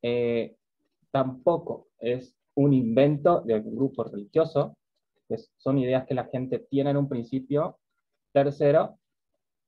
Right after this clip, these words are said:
que ser Bnei Noach no solamente se basa en el círculo que todos llaman siete leyes universales, que sepan que es un título, que es un enfoque, un, un, un globo, por así decirlo,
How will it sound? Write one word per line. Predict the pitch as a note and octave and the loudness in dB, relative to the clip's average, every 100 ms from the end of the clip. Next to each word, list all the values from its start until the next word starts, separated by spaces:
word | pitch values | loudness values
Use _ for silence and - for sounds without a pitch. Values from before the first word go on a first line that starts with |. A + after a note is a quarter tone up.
| - | 0
que | C3+ | 0
ser | B2+ D3+ | 4 2
Bnei | D3+ D#3+ E3 | 2 0 0
Noach | E3+ F#3 F3 | 0 0 0
no | F3 F3 | -2 -4
solamente | F3 D#3+ E3+ E3+ | -2 -2 -6 -8
se | D#3 | -6
basa | C#3 D3+ D#3+ D#3 C#3 | 0 0 -2 -6 -4
en | C3+ | -6
el | B2+ | -8
círculo | - F3+ E3 D#3+ C#3+ | -4 -4 -4 -4 -4
que | C3+ | -4
todos | C#3+ D3 | -2 0
llaman | C#3+ D3 D3 | 0 -4 -6
siete | - C#3+ C#3+ | -6 -4 -2
leyes | C#3 C#3 C#3+ | -2 -2 -4
universales, | A#2 A2 - D3+ A2 - | -10 -10 -6 -6 -6 -10
que | A2+ | -10
sepan | A#2+ B2+ B2+ | -6 -6 -6
que | A#2+ | -6
es | C3 - | -6 -4
un | D#3 C#3 | -2 -2
título, | C#3 C3 C3 E3+ - | -2 0 0 0 -6
que | |
es | A#2 B2+ | -6 -4
un | A#2+ | -6
enfoque, | A2+ B2 C3 | -2 -2 -2
un, | C#3 B2 A2+ | -2 -4 -8
un, | - A#2 G#2+ G#2+ _ _ _ _ - | -4 -2 -2 -6 _ _ _ _ -2
un | G#3 E3+ | 2 4
globo, | B2 A2+ G#2 | 4 2 0
por | A2 | -4
así | A#2 | -4
decirlo, | C3 D3+ C3+ D3 | -2 0 0 -2